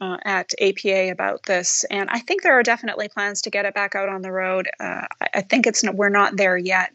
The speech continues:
but one of the things we are currently working on or thinking about is how to get that available virtually.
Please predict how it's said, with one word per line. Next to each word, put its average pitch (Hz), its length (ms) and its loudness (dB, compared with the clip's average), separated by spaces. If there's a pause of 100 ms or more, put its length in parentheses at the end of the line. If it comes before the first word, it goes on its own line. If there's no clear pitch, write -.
but - 140 2
one 320 160 2
of 339 80 4
the 220 100 2
things 214 380 -2
we 196 140 0
are 202 220 4
currently 196 420 -2
working 185 340 -2
on 180 400 -6
or 185 200 -4
thinking 240 340 0
about 180 360 2
is 180 180 2
how 208 120 2
to 196 100 2
get 190 200 -2
that 185 340 2 (300)
available 202 420 4
virtually. 196 560 -2